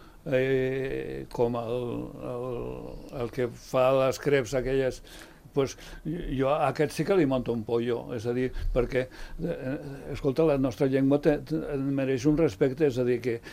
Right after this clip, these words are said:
i el que no la sap parlar, pues mira, no la sap, ja, ja ens acomodem, però el que encara de, comença a donar lliçons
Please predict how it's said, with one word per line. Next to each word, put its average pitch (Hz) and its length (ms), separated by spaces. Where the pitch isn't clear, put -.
i 151 160
el 139 100
que 139 140
no 143 100
la 160 80
sap 170 220
parlar, 170 260
pues 156 160
mira, 139 300
no 135 160
la 135 80
sap, 147 320
ja, 151 240
ja 151 160
ens 160 160
acomodem, 131 420
però 139 280
el 135 120
que 139 140
encara 156 400
de, 143 420
comença 147 400
a 151 80
donar 151 300
lliçons 147 580